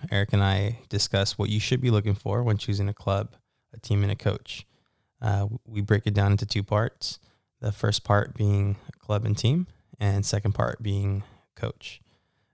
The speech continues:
Uh, we touch on a lot of s-, subjects and a lot of different points that can be expanded on, uh, but we leave out some of the, the points that we felt were a little bit obvious, uh, things like finances and logistics,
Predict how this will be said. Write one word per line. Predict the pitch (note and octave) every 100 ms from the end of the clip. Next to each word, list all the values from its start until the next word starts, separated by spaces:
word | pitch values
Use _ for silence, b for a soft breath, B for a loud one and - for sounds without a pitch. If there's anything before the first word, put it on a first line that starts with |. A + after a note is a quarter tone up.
| -
Uh, | - G2+
we | G2+
touch | C3 C3+
on | C#3+
a | G2+
lot | G2 G2
of |
s-, | F#2+
subjects | - - - - G#2 - - -
and | G#2+
a |
lot | G2+
of | G2+
different | - G#2
points | - G2 F#2+ -
that | G2
can | G2
be | G#2
expanded | - G2 F#2+ F#2+
on, | F#2+ G2+ b b b b b
uh, | G#2 G2+
but | G#2
we | G#2 G#2+
leave | A2
out | G2+ G#2 -
some | G#2
of | G2+ G2
the, | G2 G2+ -
the | G#2+ G#2
points | A2+ G2+
that | G#2+
we | G#2
felt | G#2 G#2+
were | A2+ G2+
a | G2+
little | G#2
bit | G2+
obvious, | G2+ G2 G#2 G2+ - - - _ _ _ -
uh, | G#2+ G2+
things | G#2+ G2+
like | G2 -
finances | G2 G2 G2 G2 - G2+
and | G2+ G2
logistics, | G2 G#2 - - - - -